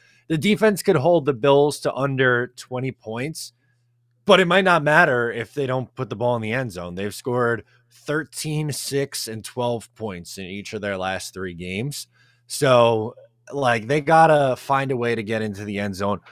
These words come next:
probably twice to beat Buffalo, even if the defense does its job. And I get it. Like, Josh Allen has struggled against the Jets, his last three starts in particular, this, uh, you know, since twenty twenty-two. But also, like,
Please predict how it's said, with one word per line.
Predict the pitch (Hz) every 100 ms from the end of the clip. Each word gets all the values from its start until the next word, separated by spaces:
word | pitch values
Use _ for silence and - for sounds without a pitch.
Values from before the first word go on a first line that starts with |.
| - _
probably | 214 262 302 269 247
twice | - - 160 92 - - -
to | 131
beat | 131 110
Buffalo, | 110 87 92 90 92
even | 202 233
if | 208
the | 196
defense | 196 190 170
does | - 156 143
its | 117
job. | - 127 127 160 156 _ _ _ 143
And | 151 139 135
I | 147
get | 139 120 143
it. | 170 -
Like, | 131 127 110 _ _ 127
Josh | 117 139 131
Allen | 147 139 139
has | 127 131
struggled | - 127 120 135
against | 123 120 123 - -
the | 120 113
Jets, | 87 110 123 - -
his | 120 104
last | 107 113 113 -
three | 117 107
starts | - 104 123 110
in |
particular, | 101 101 - 98 123 135 151
this, | 87 82
uh, | 87 98 92 101
you | 110
know, | 101
since | - 101
twenty | - 107 104
twenty-two. | 110 104 - 101 123 175 - - - _ _ _ _ - -
But | 170 165 _ _ _ _ -
also, | 165 185 - 190 175
like, | 160 156 - _